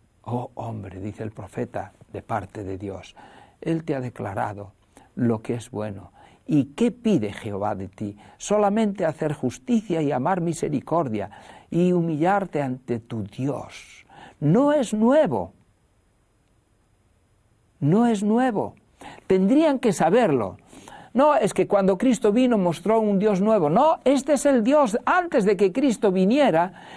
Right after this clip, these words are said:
ya estaba claro qué era lo que Dios quería, que no quería esa, eh, eh, su centro no estaba en esas formas. Las formas tenían un sentido y era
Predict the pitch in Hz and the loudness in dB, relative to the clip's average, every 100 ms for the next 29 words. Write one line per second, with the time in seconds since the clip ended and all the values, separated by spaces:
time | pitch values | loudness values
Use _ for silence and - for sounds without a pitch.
0 | - - 190 302 226 - 285 254 - 233 | -10 -2 2 2 0 0 2 2 2 2
1 | 262 226 117 - - - 269 262 247 220 | 2 2 0 -4 -8 0 2 4 2 2
2 | 190 202 240 - 170 233 180 98 - - | 0 0 0 0 2 4 2 0 -8 -20
3 | - - 202 214 302 220 214 277 233 - | -20 -2 2 4 2 2 2 4 2 0
4 | - - _ _ - 220 208 196 202 180 | -8 -20 _ _ 0 2 2 -2 0 0
5 | 170 165 - - 165 156 175 - _ - | 0 -2 -10 -6 -4 -4 -6 -12 _ -10
6 | - 190 - 294 269 220 208 247 - 254 | 0 0 2 0 0 0 2 2 2 2
7 | 240 214 208 190 175 - 220 208 135 104 | 4 2 0 0 -2 0 0 2 0 -2
8 | - - - - 156 165 151 262 269 240 | -8 -18 -16 -4 0 0 0 2 2 2
9 | 220 - 190 247 226 262 214 202 165 254 | 0 2 2 4 4 2 2 0 2 4
10 | 220 117 92 - - - - 196 214 180 | 4 2 -4 -14 -20 -10 2 4 4 0